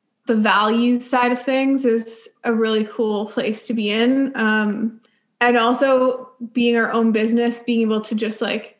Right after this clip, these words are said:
throw any idea out there or have any kind of, like, crazy dream or vision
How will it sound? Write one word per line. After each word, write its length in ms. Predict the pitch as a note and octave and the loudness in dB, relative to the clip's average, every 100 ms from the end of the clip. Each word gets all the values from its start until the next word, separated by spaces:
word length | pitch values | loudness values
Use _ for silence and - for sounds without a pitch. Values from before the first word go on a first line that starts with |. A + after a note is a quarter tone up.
| _ | _
throw 380 | _ - B3 A#3+ | _ -2 2 2
any 360 | - A3+ A3+ A3 | 2 2 2 2
idea 260 | A3 A3 | 2 2
out 360 | B2+ - G#3+ G#3 | 0 0 -2 -2
there 540 | A3+ A3 G#3+ G#3+ G#3 | 0 0 2 2 0
or 300 | G3+ G3+ F#3 | 0 0 -2
have 320 | G#3 - A3 G3+ | -4 -2 0 0
any 240 | G#3 G#3+ | -2 -2
kind 160 | A3 A#3 | 0 0
of, 120 | A3 | 0
like, 340 | A3+ A#3+ - - _ | -2 -6 -8 -18 _
crazy 840 | - B3+ A#3+ A3+ A3+ A3+ A3+ A#3 - - - - | -2 2 2 2 2 2 2 0 -4 -20 -20 -4
dream 460 | A#3+ A3+ A#3 A#3 | 0 2 2 2
or 100 | A3 A3 | 2 2
vision 580 | G#3+ A#3 A#3+ C4 D4 | 2 2 2 2 0